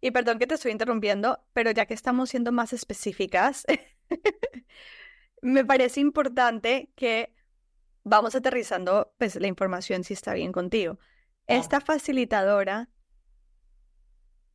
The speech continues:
Speaker 1: ¿está bien si hablamos de nombres?
Speaker 2: Sí, claro, claro.
Speaker 1: Ok.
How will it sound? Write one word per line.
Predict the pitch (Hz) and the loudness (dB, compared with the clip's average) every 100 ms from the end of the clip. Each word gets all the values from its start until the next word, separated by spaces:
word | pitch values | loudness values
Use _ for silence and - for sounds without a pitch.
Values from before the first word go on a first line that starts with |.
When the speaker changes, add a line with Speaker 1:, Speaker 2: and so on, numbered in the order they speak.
| _ _ | _ _
Speaker 1:
¿está | 247 254 269 | -2 0 0
bien | 262 294 | -2 -2
si | 339 | 0
hablamos | 311 277 285 | 0 2 0
de | 277 | -2
nombres? | 175 175 233 571 - - _ _ _ - | -4 -4 -4 -6 -12 -20 _ _ _ -2
Speaker 2:
Sí, | 415 | -2
claro, | 415 440 330 - | 2 2 2 0
claro. | 294 202 170 - | -2 -4 -8 0
Speaker 1:
Ok. | 202 | 2